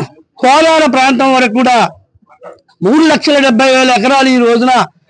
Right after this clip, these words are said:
ఎండిపోవటానికి ఈ ఖమ్మం జిల్లా మంత్రులే కారణం. అంటే ప్రభుత్వం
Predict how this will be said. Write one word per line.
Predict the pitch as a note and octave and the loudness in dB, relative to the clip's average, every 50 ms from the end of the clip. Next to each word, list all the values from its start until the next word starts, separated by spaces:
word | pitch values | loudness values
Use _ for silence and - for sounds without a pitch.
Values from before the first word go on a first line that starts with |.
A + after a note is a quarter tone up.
| - - G3 | -4 -2 0
ఎండిపోవటానికి | A3+ B3 D4 G#3+ C4 C4 C4 B3 A3+ A#3+ A#3+ A#3+ A#3 G#3 A#3+ A#3+ A3+ A3 G#3+ G3 - - - - - - G#3 | 0 0 0 0 0 0 0 2 2 0 0 0 0 0 0 0 0 0 0 -2 -4 -10 -20 -16 -8 -4 -4
ఈ | G#3+ - - | -4 -2 0
ఖమ్మం | A3+ A#3+ C4 C#4+ C#4 B3 | 0 2 2 2 2 2
జిల్లా | B3+ B3+ B3+ B3+ B3 A3+ A3 G#3 G3 G3+ | 2 2 2 0 0 0 -2 -2 -2 -2
మంత్రులే | A#3 A3+ - C#4+ B3+ B3+ B3 A#3 A3 A3+ - | -2 -2 -2 -2 -2 0 0 0 -2 -2 -2
కారణం. | F#3+ F#3+ G#3+ A3 G3 - _ _ _ _ _ _ _ _ _ _ - - - - - - - - _ _ - | -2 0 0 -2 -2 -4 _ _ _ _ _ _ _ _ _ _ -20 -20 -20 -20 -20 -20 -20 -20 _ _ -2
అంటే | G#3+ B3+ B3+ D4 D4+ C#4 G3 A#3 | 0 2 2 2 2 0 0 0
ప్రభుత్వం | B3 B3+ D#4 C#4 C4+ - D#4 D4+ | 0 0 0 0 0 0 0 0